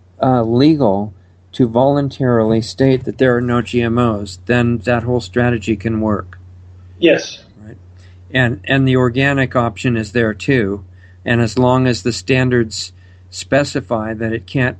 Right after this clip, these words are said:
Speaker 1: have G M O ingredients, then that's another additional benefit, right? I mean, people can choose organic food.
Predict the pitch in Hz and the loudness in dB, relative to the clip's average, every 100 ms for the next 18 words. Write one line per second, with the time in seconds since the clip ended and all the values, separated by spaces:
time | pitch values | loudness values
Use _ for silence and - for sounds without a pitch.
0 | - 123 113 107 123 113 113 110 104 123 | -4 -4 -2 -2 -2 0 -2 -2 -2 0
1 | 117 113 104 - 113 110 101 113 110 113 | 2 0 -2 -6 -4 -4 -4 -4 -2 0
2 | 110 98 - - - - - 120 117 117 | 0 -2 -10 -20 -20 -20 -6 -2 0 -2
3 | - 110 110 95 - 127 95 110 120 117 | -2 -4 -4 -8 -14 -14 -12 -2 0 0
4 | 98 104 - 113 107 107 104 98 120 104 | -4 -8 -8 -6 -4 -2 -2 -2 -2 -2
5 | 104 113 104 117 104 107 98 104 98 - | -4 -6 -4 -2 -2 -2 -2 -4 -6 -10
6 | - 90 | -14 -16